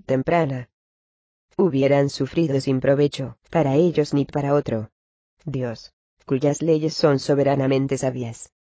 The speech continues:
no hace nada inútil. Mediante la reencarnación en el mismo globo, ha querido que los mismos espíritus, encontrándose de nuevo en contacto,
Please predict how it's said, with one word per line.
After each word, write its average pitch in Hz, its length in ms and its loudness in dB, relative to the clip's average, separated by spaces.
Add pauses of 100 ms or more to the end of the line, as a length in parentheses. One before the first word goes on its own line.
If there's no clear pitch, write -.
(180)
no 160 260 8
hace 139 260 2
nada 147 300 4
inútil. 139 540 -2 (880)
Mediante 139 680 0
la 156 160 2
reencarnación 143 880 0
en 151 120 2
el 135 140 6
mismo 135 300 2
globo, 131 400 -2 (340)
ha 196 140 0
querido 151 400 2
que 147 160 -4
los 127 220 0
mismos 131 400 0
espíritus, 143 600 -4 (360)
encontrándose 156 880 2
de 147 120 2
nuevo 151 320 4
en 147 120 2
contacto, 131 720 -2